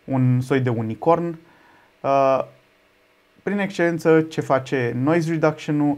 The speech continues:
este că îți face o poză neclară. Dacă dăm un pic de zoom in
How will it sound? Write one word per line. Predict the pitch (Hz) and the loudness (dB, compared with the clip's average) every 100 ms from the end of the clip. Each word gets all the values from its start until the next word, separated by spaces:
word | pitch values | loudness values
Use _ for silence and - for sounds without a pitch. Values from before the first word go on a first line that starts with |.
| - | -4
este | 143 131 147 139 | -6 -4 -4 -4
că | - 139 135 - - - | 0 0 0 -2 -12 -10
îți | 151 - | -10 -4
face | 269 240 240 | -2 0 0
o | 175 | 0
poză | 156 165 190 196 | -2 -6 -4 -2
neclară. | 196 202 262 - - - _ _ _ _ _ _ _ _ _ _ - | -4 -6 -2 -2 -2 -12 _ _ _ _ _ _ _ _ _ _ -8
Dacă | 131 127 | -6 -4
dăm | 139 202 | -4 -4
un | 196 | -4
pic | 175 | -6
de | 156 135 | -2 -2
zoom | 120 113 | -2 -4
in | 120 190 | -4 -4